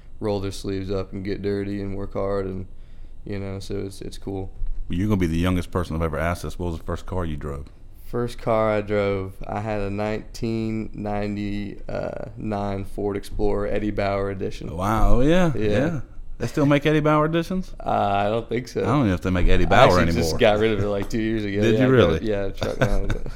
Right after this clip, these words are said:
Speaker 1: <laughs>
Speaker 2: Drive it till it dies.
Speaker 1: That's right.
Speaker 2: Um, we, we got, we gotta name all your teammates who helped win the
Speaker 1: Yeah.
Speaker 2: Turf Bowl. Please name them.
Speaker 1: Um, Chase Garvey,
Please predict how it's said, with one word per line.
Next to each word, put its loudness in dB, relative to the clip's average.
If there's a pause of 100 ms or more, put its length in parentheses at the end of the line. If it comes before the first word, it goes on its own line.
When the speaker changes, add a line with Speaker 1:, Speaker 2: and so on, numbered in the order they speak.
(500)
Speaker 1:
<laughs> -8
Speaker 2:
Drive 2
it -2
till 0
it -2
dies. 0
Speaker 1:
That's -6
right. -4 (220)
Speaker 2:
Um, 4 (580)
we, 2
we -2
got, 2
we 4
gotta 8
name 4
all 2
your 0
teammates 0
who 0
helped 0
win -2
the -6
Speaker 1:
Yeah. 2
Speaker 2:
Turf -4
Bowl. -4
Please -2
name -2
them. -10
Speaker 1:
Um, 4 (140)
Chase 4
Garvey, 2